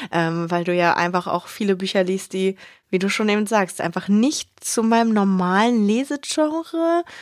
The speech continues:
zählen, die vielleicht aber trotzdem interessant sind. Also wenn mir sie jemand erzählt, finde ich sie interessant, aber selber lesen würde ich sie wahrscheinlich nicht.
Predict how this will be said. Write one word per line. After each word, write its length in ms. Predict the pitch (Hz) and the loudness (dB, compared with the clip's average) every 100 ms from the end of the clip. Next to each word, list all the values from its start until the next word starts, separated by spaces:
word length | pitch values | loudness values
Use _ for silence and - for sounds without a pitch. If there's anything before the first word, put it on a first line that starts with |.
| - - - _ - | -20 -20 -20 _ -14
zählen, 920 | - 254 262 294 302 320 330 330 311 - | -4 0 2 2 0 0 -2 -4 -6 -8
die 100 | 240 | -8
vielleicht 400 | - 294 262 254 | -2 0 0 0
aber 200 | 214 202 | -2 -2
trotzdem 580 | - 247 269 - 285 247 | -4 -4 -4 -4 -4 -4
interessant 680 | 240 - - 185 226 359 | -6 -8 -8 -4 -2 -4
sind. 280 | 370 - 277 359 381 392 - - - - - _ | -6 -4 -2 -2 -4 -8 -14 -20 -20 -20 -20 _
Also 320 | 202 214 214 | -2 0 2
wenn 120 | 220 | 2
mir 120 | 254 269 | 2 0
sie 120 | 240 | 0
jemand 260 | 240 220 | 2 2
erzählt, 440 | - - - 302 359 | 0 -2 2 4 4
finde 200 | - 285 | 2 -2
ich 60 | - | 0
sie 80 | - | -2
interessant, 400 | 220 - 254 277 | -4 -4 -4 0
aber 140 | 226 | 0
selber 240 | 208 220 214 | 0 0 2
lesen 300 | 240 254 226 | 2 0 -4
würde 120 | 226 | -6
ich 80 | 214 | -6
sie 100 | 190 | -8
wahrscheinlich 440 | 190 - 190 185 | -6 -6 -8 -8
nicht. 540 | 220 302 415 - - | -6 -4 -6 -10 -14